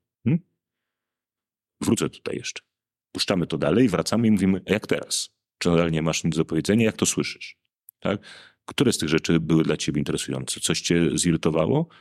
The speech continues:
Kogo byś tutaj wsparł? Kasię czy Zbyszka? Jak sądzisz? Tak? To jest coś. E, ale może być oczywiście tak, że spróbujemy, e, może,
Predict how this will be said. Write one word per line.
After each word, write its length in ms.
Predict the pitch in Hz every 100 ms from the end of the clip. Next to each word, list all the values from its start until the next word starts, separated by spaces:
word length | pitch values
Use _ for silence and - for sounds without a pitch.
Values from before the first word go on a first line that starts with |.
| _ _
Kogo 260 | - 113 87
byś 160 | 80
tutaj 200 | - 71
wsparł? 380 | 69 - 64 - - _ _ _ _
Kasię 360 | - 78 - 135
czy 140 | -
Zbyszka? 400 | 82 65 - - _ _ _ _
Jak 160 | - -
sądzisz? 480 | - 101 - - _ _ _ _ _
Tak? 240 | 95 127 - - - - _ _
To 80 | -
jest 160 | 110 -
coś. 240 | - - - _ _ _ -
E, 200 | 82 87
ale 120 | 107
może 220 | 113 117
być 160 | 95 -
oczywiście 340 | - 85 90
tak, 280 | - 78 -
że 460 | 92 101 101 95 - _ 90
spróbujemy, 840 | - 98 90 90 90 92 104 104 - _
e, 60 | 85 85 85 - _
może, 320 | - 78 90